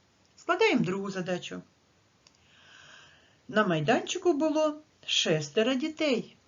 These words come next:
Коли до них приєдналося декілька дітей, то їх стало тринадцять. Скільки дітей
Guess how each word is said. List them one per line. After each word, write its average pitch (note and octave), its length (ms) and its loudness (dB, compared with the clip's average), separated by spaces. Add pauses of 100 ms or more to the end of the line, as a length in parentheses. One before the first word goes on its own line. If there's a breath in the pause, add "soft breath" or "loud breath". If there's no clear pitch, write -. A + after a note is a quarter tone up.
(1120)
Коли B3 440 2 (1700)
до G3 240 6
них C#4 260 0
приєдналося B3+ 1120 0
декілька E3 720 -2
дітей, G#3 800 -2 (540)
то A3 100 2
їх D#3 280 -4
стало C#4 340 2
тринадцять. E4+ 800 -4 (880 loud breath)
Скільки G3+ 580 -2
дітей D#3+ 760 -4